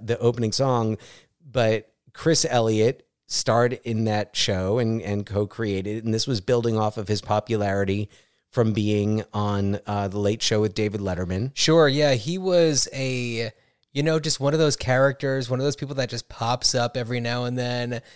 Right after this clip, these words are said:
Speaker 2: and does something completely ridiculous. He was the guy under the
Speaker 1: The guy
Speaker 2: stairs.
Speaker 1: under the st-, uh, under the seats. The
Speaker 2: Under
Speaker 1: guy
Speaker 2: the
Speaker 1: under the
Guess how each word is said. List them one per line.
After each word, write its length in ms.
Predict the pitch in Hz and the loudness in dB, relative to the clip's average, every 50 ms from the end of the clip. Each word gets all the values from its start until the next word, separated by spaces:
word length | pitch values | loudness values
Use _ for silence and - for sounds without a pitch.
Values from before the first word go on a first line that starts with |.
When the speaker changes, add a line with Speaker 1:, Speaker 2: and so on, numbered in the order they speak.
| - _ _ | -20 _ _
Speaker 2:
and 180 | - 104 104 98 | -10 -10 -6 -2
does 200 | 113 117 117 - | -2 0 2 2
something 320 | - 135 120 107 127 123 | 2 2 0 -2 -2 -4
completely 320 | 117 110 - - 123 110 | -4 -4 -4 -4 -4 -4
ridiculous. 500 | 117 113 107 117 113 - 135 123 123 117 - | -4 -6 -4 -6 -6 -6 -4 -4 -2 -2 -2
He 100 | - 160 | -2 0
was 140 | 160 147 123 | 0 0 0
the 100 | 151 131 | 0 -2
guy 320 | 107 - 123 131 151 175 | -2 0 0 2 2 2
under 180 | 180 175 165 156 | 2 2 0 0
the 100 | 131 131 | 4 4
Speaker 1:
The 60 | - - | 4 6
guy 200 | - - 139 143 180 | 6 6 6 6 6
Speaker 2:
stairs. 280 | 202 220 - 180 170 | 6 6 6 8 8
Speaker 1:
under 120 | 180 170 147 | 6 6 6
the 60 | 165 | 4
st-, 360 | - - - - 165 175 151 | 2 0 -2 0 0 2 2
uh, 40 | 185 - | 4 2
under 220 | 156 147 143 156 | 2 2 2 2
the 100 | 131 131 | 2 2
seats. 440 | 117 - - - 143 127 - - - | 2 2 2 2 0 0 -2 -4 0
The 100 | - 160 | 0 2
Speaker 2:
Under 100 | 170 117 | 4 6
Speaker 1:
guy 40 | 113 | 6
Speaker 2:
the 60 | 120 | 6
Speaker 1:
under 80 | 127 123 | 6 4
the 60 | 131 | 4